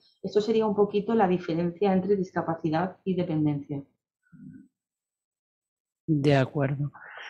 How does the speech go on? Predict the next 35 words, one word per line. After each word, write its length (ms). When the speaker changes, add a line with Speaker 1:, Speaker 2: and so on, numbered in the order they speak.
Speaker 2:
Vale, 300
pues 300
un 160
millón 260
de 100
gracias 640
y 200
continuamos 480
con 120
el 80
plan 220
previsto. 760
Damos 360
paso 280
ahora 180
a 20
Begoña 600
y 260
Begoña 400
va 300
a, 80
a 420
hacer 200
un 100
poco 220
el, 180
el 120
espejo, 500
¿no? 240
Eh, 300
eh, 180
las 220
personas 380
cuidadoras 500
cuidan, 460